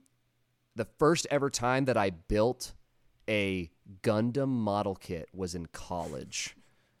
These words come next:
And it was one of those things where it was like, we saw it, and I, I don't remember, I feel like, 'cause Ethan and I kinda started at the same time, I feel like.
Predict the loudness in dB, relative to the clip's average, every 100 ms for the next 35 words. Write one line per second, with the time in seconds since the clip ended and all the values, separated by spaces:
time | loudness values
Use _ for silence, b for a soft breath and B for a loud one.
0 | _ _ _ _ _ 0 2 2 2 0
1 | 0 2 2 2 4 2 2 0 0 0
2 | 0 -2 -4 0 2 6 6 6 4 -4
3 | -4 -2 -2 0 0 0 0 0 0 -2
4 | -4 -2 -2 -2 _ _ _ -6 -6 -2
5 | 0 2 4 4 2 0 -2 -4 -4 -4
6 | -2 -4 -6 -8 -4 -2 -4 -2 0 0
7 | 0 -2 -4 0 0 0 -4